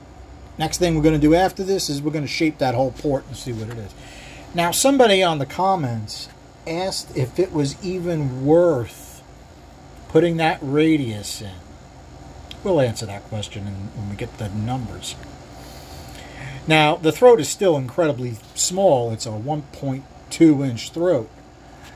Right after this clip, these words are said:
measured from side to side, which is almost the same as it was last time. It was a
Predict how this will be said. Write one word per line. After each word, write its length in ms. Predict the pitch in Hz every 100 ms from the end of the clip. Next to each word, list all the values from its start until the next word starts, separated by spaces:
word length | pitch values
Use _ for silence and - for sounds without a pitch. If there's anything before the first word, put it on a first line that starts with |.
| - - -
measured 840 | 135 143 156 156 131 151 143 139 - - -
from 200 | 151 135
side 380 | - 147 131 113
to 80 | 110
side, 800 | - - 170 156 120 101 90 - - - - - - - - - - - - -
which 280 | 151 -
is 380 | 175 175 170 151
almost 480 | - 214 208 190 -
the 80 | 143
same 260 | 175 175
as 120 | 160 160
it 120 | 156
was 380 | 151 151 147 156
last 340 | 214 220 -
time. 320 | 120 104 90 98
It 100 | 117
was 180 | 123 107
a 260 | 110 104